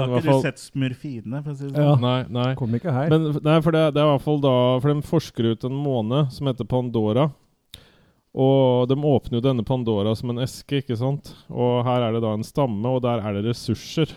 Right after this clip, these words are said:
Speaker 2: Så det, det militære og sånn, eh, er ute etter disse ressursene. Det som er med Jack,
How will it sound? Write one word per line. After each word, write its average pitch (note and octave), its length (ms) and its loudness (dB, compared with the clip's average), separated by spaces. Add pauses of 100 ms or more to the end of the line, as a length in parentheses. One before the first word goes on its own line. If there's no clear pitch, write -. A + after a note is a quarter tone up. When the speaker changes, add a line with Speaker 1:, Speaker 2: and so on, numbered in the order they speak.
(140)
Speaker 2:
Så - 220 -4
det, B2 100 0
det A#2 640 0
militære A2+ 640 -4
og B2+ 80 0
sånn, C#3 300 0 (720)
eh, A#2+ 160 2
er A#2+ 260 0
ute B2 240 0
etter A#2 160 -4
disse B2 300 0
ressursene. A2+ 580 -2 (840)
Det C#3 220 2
som D#3+ 160 -2
er B2+ 280 -2
med C#3+ 200 -4
Jack, D#3 400 0